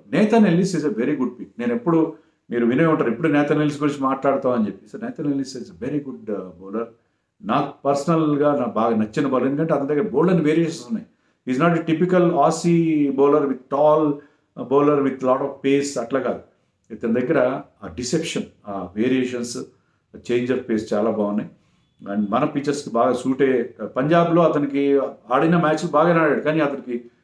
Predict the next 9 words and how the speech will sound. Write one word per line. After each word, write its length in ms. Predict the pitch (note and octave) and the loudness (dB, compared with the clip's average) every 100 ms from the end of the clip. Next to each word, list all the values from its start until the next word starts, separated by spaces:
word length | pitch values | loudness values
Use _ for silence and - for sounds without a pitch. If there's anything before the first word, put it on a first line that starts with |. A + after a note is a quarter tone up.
| _ | _
ప్రాపర్ 280 | A#2+ A#2+ D3+ | 0 2 2
ఆపర్చునిటీస్ 560 | C3 C#3+ C#3 D3 C3 B2 | 2 2 -2 -2 -2 2
రాలేదు. 340 | B2 B2+ E3+ - - _ _ _ _ - - _ _ _ - | 2 4 0 -4 -12 _ _ _ _ -20 -20 _ _ _ -16
ఇక్కడ 240 | A2 D#3+ | -2 0
కూడా 220 | F3+ F#3 | 2 2
breaking 500 | F#3 A2 C#3+ C#3+ F3+ | 2 4 2 4 2
into 200 | F3 D#3+ | 2 2
the 100 | D#3+ | 2
eleven, 360 | C3+ C#3+ D3 | 4 4 4